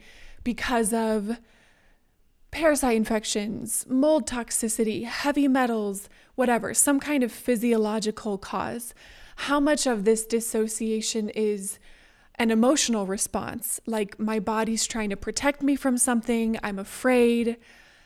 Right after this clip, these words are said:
And then how much of this is just that I've been dissociated, I've been sort of foggy and out of it for so long that now it's just a habit. Now it's just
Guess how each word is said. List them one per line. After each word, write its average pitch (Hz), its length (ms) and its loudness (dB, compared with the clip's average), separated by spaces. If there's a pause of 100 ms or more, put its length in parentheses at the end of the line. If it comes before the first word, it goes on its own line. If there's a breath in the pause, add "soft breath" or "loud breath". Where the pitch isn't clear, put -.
(160 soft breath)
And 285 180 6
then 285 100 6
how 311 240 0
much 381 240 2
of 233 220 2
this 247 240 4
is 254 300 0
just - 520 0
that 226 400 0 (840)
I've 240 400 4
been 269 280 4
dissociated, 226 800 0
I've 214 240 -2
been 247 160 0
sort 233 240 0
of 220 60 -4
foggy 226 540 -2
and 208 120 -2
out 214 180 0
of 208 100 0
it 180 100 -4
for 220 140 -4
so 220 180 -2
long 208 300 -2
that 214 140 -2
now 285 420 0
it's - 260 -2
just 240 240 -8
a 226 40 -8
habit. 214 600 -2
Now 240 300 -2
it's 285 180 -4
just - 420 -2